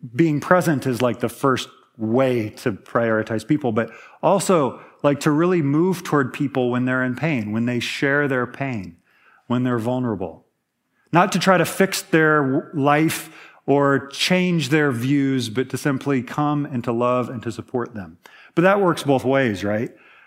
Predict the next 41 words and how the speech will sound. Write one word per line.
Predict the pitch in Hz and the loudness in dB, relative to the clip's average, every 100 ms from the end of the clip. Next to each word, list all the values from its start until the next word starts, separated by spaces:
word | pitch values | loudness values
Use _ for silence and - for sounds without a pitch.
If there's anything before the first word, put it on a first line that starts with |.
| _ - | _ -2
Like, | 131 131 | 0 0
you, | 147 - | -2 -2
you | 143 180 208 | 0 2 2
know | 160 175 175 139 127 | 2 2 2 2 0
that | 131 | 0
when | 127 123 | -2 -2
somebody | 165 160 147 131 | 0 0 2 0
opens | 131 123 127 120 | 0 0 0 2
up | 131 - | 0 0
and | 110 | -4
shares | 104 127 117 113 | -2 -2 -2 -6
pain | - 139 135 131 120 | -6 -4 -2 -2 -2
with | 117 - 110 | -4 -6 -4
you, | 101 101 98 | -2 -2 -2
that | 104 113 | -6 -6
you | 117 | -4
get | 107 107 - | -4 -4 -8
closer | - 113 113 - 95 87 _ _ - | -8 -4 -4 -6 -12 -14 _ _ -4
to | 123 | -2
them. | 110 98 | -2 -2
But | 101 135 | -2 0
if | 156 | 2
you're | 180 | 4
not | 208 170 | 4 4
willing | 160 156 143 135 | 2 2 0 0
to, | 151 143 | 0 0
in | 131 120 | -2 -4
kind, | - - 165 123 95 123 151 _ _ _ _ _ _ _ _ _ _ _ - | -6 -2 -2 -2 -4 -8 -8 _ _ _ _ _ _ _ _ _ _ _ -2
or | 139 | 0
to | 135 135 | 0 -2
first | - 156 143 - | 0 2 2 0
open | 156 147 143 | -2 0 0
up | 135 113 | -2 0
your | 139 160 | 0 0
heart | 131 117 113 - - | 2 0 0 -6 -6
and | 123 120 | -6 -4
share | 127 120 117 | -2 0 0
your | 123 127 | 0 -2
life | 117 110 - | -2 -6 -10
with | 110 | -10
them, | - 165 110 107 | -4 -2 -2 -6